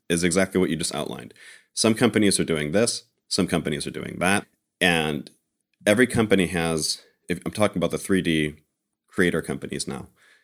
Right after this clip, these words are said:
they all have their own tech stack, if you will, their own way of understanding the model. So these models are not interoperable. You can't just convert one thing to another without losing data integrity.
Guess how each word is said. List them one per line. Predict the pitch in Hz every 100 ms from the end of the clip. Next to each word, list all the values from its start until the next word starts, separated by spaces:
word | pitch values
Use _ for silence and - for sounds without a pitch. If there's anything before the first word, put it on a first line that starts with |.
| _ _ _ -
they | 113
all | 95 110
have | 123 104
their | 95 90
own | 90 85 82 - _ _ _ _
tech | - 76
stack, | - - -
if | - -
you | 67
will, | - -
their | 85 78
own | 82 78
way | 73 82 82
of | 76 73
understanding | 65 76 - 73 69
the |
model. | 69 69 71 - _ _ _ _ _ -
So | - 95 90 85 - _ _ _ _
these | - 95
models | 92 107 135 117 92 82 -
are | 82 82 78 78
not | 85 104 -
interoperable. | 90 82 76 78 73 - - _ _ _ _ _ -
You | 98
can't | - 127
just | 127
convert | - 87 92 92
one | 85 85
thing | 85 82
to | 82 78
another | 73 73 71
without | 71 73 71 57 _ -
losing | 80 80 73 69
data | 71 69
integrity. | 65 62 - - -